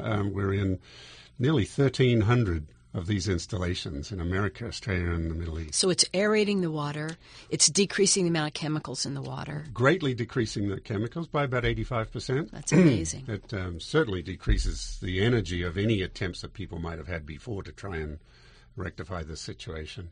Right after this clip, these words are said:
Speaker 1: And it is a hundred percent effective in a hundred percent of applications. So
Speaker 2: That's
Speaker 1: it's, it's pretty cool,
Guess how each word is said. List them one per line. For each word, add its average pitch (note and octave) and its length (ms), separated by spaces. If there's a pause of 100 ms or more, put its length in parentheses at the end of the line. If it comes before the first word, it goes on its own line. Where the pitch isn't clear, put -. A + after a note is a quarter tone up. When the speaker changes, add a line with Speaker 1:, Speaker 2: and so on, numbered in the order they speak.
Speaker 1:
And A2+ 160
it A#2 100
is D3+ 140
a G#2+ 80
hundred A#2 260
percent G2 340
effective E2 520
in E2 100
a E2 80
hundred E2 280
percent D#2+ 260
of D2+ 60
applications. - 840 (160)
So - 160
Speaker 2:
That's - 220
Speaker 1:
it's, D3 100
it's - 180
pretty E2+ 260
cool, D2 300